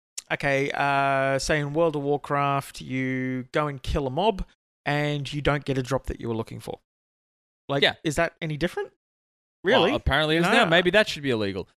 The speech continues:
Speaker 2: Maybe every time you kill anything in a game, you should immediately get the best weapon in the game. Forever.
Speaker 1: Well, it's not the po-, it's not the point of the
Speaker 2: <laughs>
Speaker 1: game.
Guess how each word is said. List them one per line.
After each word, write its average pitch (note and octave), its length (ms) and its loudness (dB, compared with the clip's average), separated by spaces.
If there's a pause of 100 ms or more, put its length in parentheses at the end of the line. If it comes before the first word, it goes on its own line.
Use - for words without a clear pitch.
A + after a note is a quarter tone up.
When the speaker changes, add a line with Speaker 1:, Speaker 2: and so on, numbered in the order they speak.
Speaker 2:
Maybe F#3 280 4
every G#3 240 2
time G3+ 260 0
you E3+ 80 0
kill D#3 240 2
anything G3+ 380 2
in E3+ 80 0
a D#3 40 0
game, B2 300 0
you C#3 80 -4
should - 140 -4
immediately D3+ 540 2
get C#3 180 0
the A#2 40 -2
best A2+ 220 0
weapon A#2 240 -2
in G#2+ 60 -6
the G#2+ 80 -6
game. F#2 180 -6 (400)
Forever. B2 380 4
Speaker 1:
Well, E2 120 -4 (140)
it's - 140 -10
not A4 100 -10
the - 60 -14
po-, - 160 -14 (240)
it's C#4+ 200 -4
not E4+ 180 -2
the E4+ 80 -8
point - 220 4
of F3+ 80 2
the - 60 4
Speaker 2:
<laughs> B5 100 0
Speaker 1:
game. - 460 0